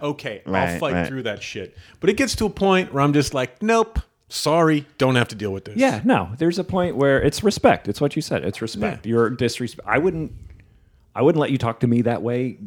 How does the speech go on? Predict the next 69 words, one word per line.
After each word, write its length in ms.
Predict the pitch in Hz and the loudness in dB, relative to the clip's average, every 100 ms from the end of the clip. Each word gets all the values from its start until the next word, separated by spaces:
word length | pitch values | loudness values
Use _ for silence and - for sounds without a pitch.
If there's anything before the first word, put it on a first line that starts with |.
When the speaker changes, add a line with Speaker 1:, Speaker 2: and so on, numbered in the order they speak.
| - | -16
Speaker 3:
standing 360 | - - 113 113 | -14 -8 -4 -2
face 200 | 113 120 | 0 -2
to 60 | - | 0
face. 340 | 165 156 160 | 2 2 0
Speaker 2:
Right. 260 | 104 101 107 | -2 2 4
Speaker 3:
Why 180 | 107 113 | 4 2
should 180 | 113 113 | 0 0
you, 160 | 117 | 0
but 180 | 104 107 | 2 0
I 60 | 104 | 0
let 160 | 107 101 | 0 0
you 80 | |
do 140 | 107 101 | 2 2
that 180 | 101 90 | 2 2
Speaker 2:
Right. 140 | 95 | 0
Speaker 3:
when 120 | 92 | 0
I 80 | 78 | -4
have 100 | 95 | -6
a 40 | 87 | -6
mic 160 | 80 | -8
in 60 | 78 | -8
my 80 | 78 | -10
hand? 160 | - - - | -12 -10 0
Speaker 2:
Yeah, 140 | 170 | 0
and, 300 | 160 202 196 - | 2 -2 -2 -2
and 220 | 175 180 _ - | -2 -2 _ -4
the, 180 | 156 - - | -4 -4 -4
the 160 | 143 | -2
audience 400 | 143 185 202 - | 2 2 2 0
liked 240 | 120 131 170 | 2 2 0
me, 220 | 175 151 | -2 -2
especially 420 | - - 135 - 117 | -6 0 0 2 2
that 120 | 98 | 2
second 300 | 123 120 131 | 0 -2 -2
show, 240 | - 135 | 0 2
well, 160 | 127 127 | 2 2
both 240 | 214 208 | 2 0
shows. 360 | - 101 90 - - _ _ | 2 2 2 -2 -16 _ _
So 160 | - 156 | -2 -2
part 260 | - 233 339 | 2 0 2
of 100 | 143 | 2
it 80 | |
is 100 | 120 | 0
sort 180 | - 123 | 2 0
of 100 | 104 | 0
like 220 | 107 104 | 0 -2
that 180 | - 104 | -2 -2
peer 160 | - - | -2 -2
pressure 320 | - 92 - | 0 -2 -2
thing 300 | - 98 92 | -2 0 2
where, 180 | 95 92 | 2 4
like, 220 | 92 - - _ - | 2 -2 -10 _ -6
you 120 | 117 | -2
got 260 | 123 113 - | 2 0 2
your 100 | 113 | 0
buddies 460 | 98 98 101 95 - | 2 2 0 -2 -6
to 200 | - 95 | -8 -6
attack 300 | 98 101 92 | -6 -2 -4
this 160 | - 90 | -4 -4
guy, 320 | 95 87 87 - _ - | 0 0 -2 -6 _ -8
and 160 | 110 | -2
I'm 120 | 131 147 | -2 0
saying 180 | 127 110 | -2 0
to 80 | 104 | 0
the 80 | |
rest 200 | 101 107 | 0 0
of 60 | 101 | -4
the 40 | |
crowd, 380 | 92 110 101 98 | -4 -2 0 0